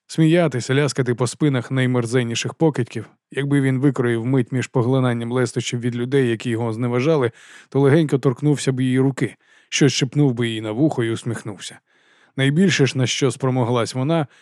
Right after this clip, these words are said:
це стиснути зуби і скривитися. У неї страшенно боліла голова, пульсуючи в тих місцях, де були приладнані монети, бріщання столового накриття було неприємніше за дряпання цвяха по обличчю.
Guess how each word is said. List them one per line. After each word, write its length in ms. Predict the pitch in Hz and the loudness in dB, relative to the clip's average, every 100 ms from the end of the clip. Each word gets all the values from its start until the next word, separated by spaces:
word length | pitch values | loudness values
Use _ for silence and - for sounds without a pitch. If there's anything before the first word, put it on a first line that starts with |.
| _ | _
це 140 | - 135 | -4 -2
стиснути 500 | - 151 131 120 120 | 2 2 2 -2 -2
зуби 340 | 120 156 123 | 0 0 2
і 20 | |
скривитися. 680 | 117 - 139 104 90 - - - _ _ _ _ _ - | 0 0 0 0 -6 -12 -14 -20 _ _ _ _ _ -4
У 60 | 131 | 0
неї 160 | 127 | 0
страшенно 480 | 110 123 - 151 143 | 0 -2 0 0 0
боліла 340 | 127 127 120 | 0 2 2
голова, 360 | 110 127 131 151 | 2 0 2 0
пульсуючи 560 | 120 127 - 131 117 127 | 0 -4 0 0 0 -4
в 60 | |
тих 200 | - 127 | -4 -4
місцях, 480 | 123 110 - 143 - _ - - | -4 -6 -4 -4 -4 _ -20 -2
де 80 | 139 | 0
були 300 | 139 139 131 | 4 4 4
приладнані 680 | 135 139 127 117 123 123 | 2 0 0 0 -2 -2
монети, 540 | 123 131 139 113 - 104 | -2 0 0 -2 -4 -4
бріщання 580 | 117 120 - 135 120 110 | -2 -2 0 -2 -2 -6
столового 520 | - 120 113 113 113 | -6 -4 -2 -2 -2
накриття 480 | 117 120 117 - 131 | -4 -6 -6 -2 -2
було 260 | 123 131 | -2 -4
неприємніше 720 | 123 117 123 127 123 117 - | -4 -2 -2 -2 -2 -4 -6
за 140 | 110 123 | -4 -4
дряпання 440 | 120 110 117 113 | -2 -2 -2 -8
цвяха 340 | - 127 120 101 | -6 -6 -4 -4
по 120 | 113 | -4
обличчю. 440 | 113 95 - - | -6 -8 -14 -16